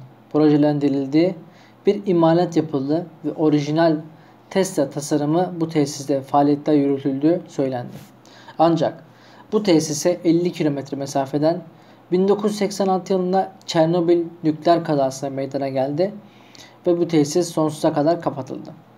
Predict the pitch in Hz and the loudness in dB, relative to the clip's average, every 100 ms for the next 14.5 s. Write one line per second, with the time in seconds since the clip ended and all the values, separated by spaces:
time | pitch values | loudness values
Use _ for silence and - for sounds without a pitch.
0 | _ _ - - 185 180 139 139 165 170 | _ _ -20 -10 4 6 6 4 0 0
1 | - - - - 175 202 202 196 180 165 | -8 -20 -8 2 2 2 0 0 0 2
2 | 160 156 151 143 139 165 170 - 135 143 | 2 2 -4 -2 0 0 0 -4 0 2
3 | 151 160 160 151 143 143 151 160 165 156 | 2 0 0 -2 -2 -8 -6 0 2 2
4 | 151 151 175 165 156 - 170 147 139 120 | 0 0 -2 0 -2 4 4 4 -2 -8
5 | - - - _ _ _ _ - 226 220 | -12 -18 -20 _ _ _ _ -2 0 2
6 | 160 165 160 185 208 208 170 165 165 175 | 0 2 2 4 4 2 0 0 0 0
7 | 170 165 190 175 160 156 151 131 143 - | 0 2 0 2 2 0 -4 -4 -12 -16
8 | - - - - - - - - - 190 | -20 -20 -20 -20 -20 -20 -20 -6 0 2
9 | 190 214 214 214 208 190 175 165 156 147 | 2 0 2 0 0 0 0 2 2 2
10 | 151 175 156 151 151 156 151 180 156 147 | 2 2 4 4 4 2 2 2 2 0
11 | 151 147 147 147 147 147 135 127 131 156 | -2 -2 -2 -2 0 0 0 -2 0 0
12 | 180 - - _ 147 135 147 147 160 147 | 0 -6 -20 _ -6 -4 -4 -2 0 4
13 | 143 143 156 156 - 165 160 160 151 139 | 2 4 0 -2 -8 -2 -2 0 2 2
14 | 147 196 180 143 127 | 2 0 2 0 -6